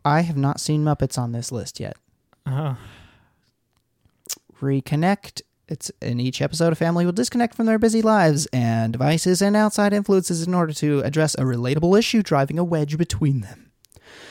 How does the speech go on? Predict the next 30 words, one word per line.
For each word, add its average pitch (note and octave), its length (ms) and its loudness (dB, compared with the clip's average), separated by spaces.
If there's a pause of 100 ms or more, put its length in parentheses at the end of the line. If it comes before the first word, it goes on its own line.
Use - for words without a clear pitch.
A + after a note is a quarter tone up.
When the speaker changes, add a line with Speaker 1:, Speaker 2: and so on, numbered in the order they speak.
(100)
Speaker 2:
Mm, C3 320 -8
Speaker 1:
That's F#3 180 0
Speaker 2:
wedge. A#3 60 2
Speaker 1:
like A3+ 260 4 (160)
anything A#3+ 600 2
could F3+ 280 0
get D3+ 160 4
made D3 300 0
right A2+ 160 -4
now. G#2 260 -10 (140)
Anything F#3 340 2
at C3 60 0
all. B2 260 -4 (420)
And D#3 240 4
this G3+ 260 4
Disney F#3+ 500 0
Plus G#3 420 2
is D#3 140 0
just E3+ 300 0
one, F3 600 2 (340)
I C#3+ 80 0
mean, C#3 160 2
it's - 220 -4 (180)
the B2 280 4
one G#2+ 320 0
that A2 140 2
everyone's G#2+ 320 -2
gonna G#2+ 280 -6 (280)
get, G2+ 340 -6 (300)
but C#3 360 -2